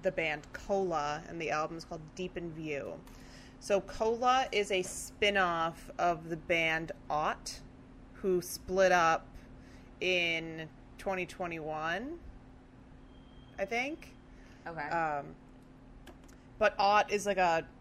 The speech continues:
Speaker 1: post-punk band from Canada, and so Cola is now the spin-off project from that, and this was their first album. Um, I was super hyped for this album to come out. I loved the first few singles they released, and this album, like,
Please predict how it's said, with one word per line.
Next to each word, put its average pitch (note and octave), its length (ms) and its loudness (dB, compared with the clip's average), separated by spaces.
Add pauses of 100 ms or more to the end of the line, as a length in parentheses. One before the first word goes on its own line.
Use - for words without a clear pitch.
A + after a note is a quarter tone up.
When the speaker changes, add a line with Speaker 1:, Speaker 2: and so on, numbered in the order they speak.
(120)
Speaker 1:
post-punk E3 560 -2
band D3+ 320 0
from D3 140 -12
Canada, F2 540 -4 (180)
and D3+ 220 -4
so D3 440 -2 (120)
Cola F3 600 6
is D#3 240 -2
now D3 200 0
the D#3 120 -4
spin-off E3 560 0
project D3 500 0
from D#3 220 -10
that, C3+ 500 -4 (460)
and E3 100 -8
this E3 140 -6
was E3 120 -8
their D#3+ 100 -6
first D3+ 320 -8
album. C4 520 4 (420)
Um, E3 540 4 (300)
I G3+ 140 6
was C4 160 0
super G#3 360 2
hyped E3 340 0
for F#3 140 -2
this E3 180 -2
album D#3 280 2
to E3 60 -8
come E3+ 220 -2
out. D#3+ 260 0
I E3+ 120 2
loved E3+ 360 0
the F#3 80 -2
first E3 340 -4
few E3+ 100 0
singles E3 420 -4
they F3+ 120 0
released, F#3 440 2
and F3 80 -4
this E3+ 140 -4
album, E3 420 0
like, D3 180 -2